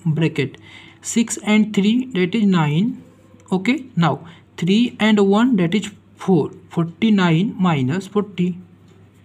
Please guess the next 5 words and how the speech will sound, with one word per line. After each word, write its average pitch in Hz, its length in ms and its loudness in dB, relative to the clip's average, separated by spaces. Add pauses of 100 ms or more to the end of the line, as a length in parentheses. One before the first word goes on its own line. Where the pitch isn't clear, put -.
(720)
ओके। 202 240 0 (640)
अब 208 240 0
इसके 214 260 -2
बाद 220 320 0
आपका 214 240 0